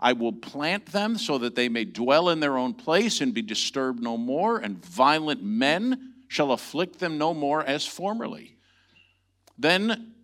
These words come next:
uh, rather, from that time, from the time that I appointed judges over my people Israel, uh, "and I will give you rest from all your enemies. Moreover, the Lord declares to you that the Lord will make you a house.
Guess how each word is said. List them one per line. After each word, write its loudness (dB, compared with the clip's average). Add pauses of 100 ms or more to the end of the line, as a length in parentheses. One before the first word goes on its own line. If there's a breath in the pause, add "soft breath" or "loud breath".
(200)
uh, 0
rather, 4
from -2
that 4
time, 0 (320)
from -6
the 2
time -2
that 6
I 2
appointed -2
judges 2
over -4
my -4
people -6
Israel, -12 (320 soft breath)
uh, -8
"and 2
I 8
will 4
give 2
you -2
rest 0 (100)
from -6
all -2
your 0
enemies. -6
Moreover, 4
the 2
Lord 2
declares -2
to -6
you -4 (340 soft breath)
that 4
the 0
Lord 2 (280)
will 0
make 0
you 2
a 8
house. -4